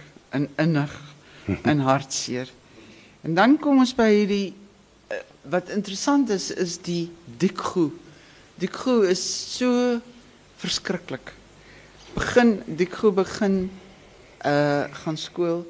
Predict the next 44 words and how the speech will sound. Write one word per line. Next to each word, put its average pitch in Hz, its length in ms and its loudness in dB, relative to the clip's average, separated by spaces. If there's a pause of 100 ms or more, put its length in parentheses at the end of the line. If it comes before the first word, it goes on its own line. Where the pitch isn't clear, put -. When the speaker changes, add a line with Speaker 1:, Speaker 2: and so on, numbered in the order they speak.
(260)
Speaker 1:
Jy 170 100 0
hou 180 100 6
ook 214 140 2
nie 247 120 2
van 196 120 -2
die 180 140 2
Rooms-Katolieke 160 800 -2
nie, 135 200 -2
né? 131 260 -4 (680)
In 156 60 0
die 160 100 0
Engels, 170 460 0
ek 165 140 -8
loop 180 180 0
maar 208 120 0
almal 185 220 -4
deur 160 240 -2
hier 143 80 2
so 135 140 2
maar. 139 240 -2 (120)
Speaker 2:
<laughs> - 120 -4
Speaker 1:
Maar 175 180 -2
is 220 120 2
ook 240 120 4
maar 262 160 4
goed, 208 280 2
laat 160 220 0
vir - 100 -4
al 185 100 -4
die 185 100 -2
Engelse. 160 400 -6 (420)
Maar, 185 280 8 (220)
eh, 180 260 2
eh, 170 160 0
wat 190 160 6 (240)
Dikgoe 247 680 0 (680)
aanbetref, 190 920 0 (760)
eh, 160 420 4 (640)
en 180 180 4
dis 214 200 4
wat 294 160 -2
gebeur 185 360 2
het, 165 200 -4
nê, 143 240 -2